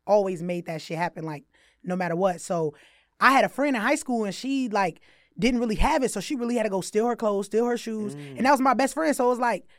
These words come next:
Speaker 1: "Best friend, what you about to go do?" She like, "I'm about to go steal," you know, so I'm
Speaker 2: I'ma
Speaker 1: like,
Speaker 2: help you. <laughs>
Speaker 1: "Why go, dog? Like, what you be getting?" You know? So it became something fun for me. Like, obviously, it was a survival technique for her, but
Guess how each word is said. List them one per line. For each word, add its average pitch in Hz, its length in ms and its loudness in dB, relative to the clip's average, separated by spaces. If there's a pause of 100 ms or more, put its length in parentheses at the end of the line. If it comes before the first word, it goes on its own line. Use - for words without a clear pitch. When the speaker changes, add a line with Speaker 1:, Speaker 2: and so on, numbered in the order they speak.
(120)
Speaker 1:
"Best 269 140 2
friend, 311 120 2
what 359 120 0
you 370 40 2
about 226 140 0
to 208 60 -2
go 180 100 -4
do?" 170 180 -4
She 247 200 -8
like, 220 180 -4
"I'm 202 80 -8
about 226 100 -4
to 214 60 -4
go 214 140 -4
steal," 226 340 -6
you 208 80 -6
know, 214 140 -8
so 214 100 -8
I'm 233 100 -2
Speaker 2:
I'ma 202 120 4
Speaker 1:
like, 180 100 2
Speaker 2:
help 131 120 0
you. - 60 -14 (100)
<laughs> - 0 - (100)
Speaker 1:
"Why 302 240 6
go, 339 240 8
dog? 285 320 4
Like, 247 160 2
what 302 160 -2
you - 100 -12
be 285 140 -2
getting?" 214 260 -4
You 285 80 2
know? 330 220 8 (160)
So 254 160 4
it 381 100 4
became 277 340 4
something 240 360 -2
fun 285 340 0
for - 80 -6
me. 202 140 -4
Like, 180 200 -4
obviously, 233 300 0
it 233 60 -4
was 208 100 -4
a 170 60 -6
survival 190 480 4
technique 180 300 -4
for 175 100 0
her, 226 160 4
but 175 240 -4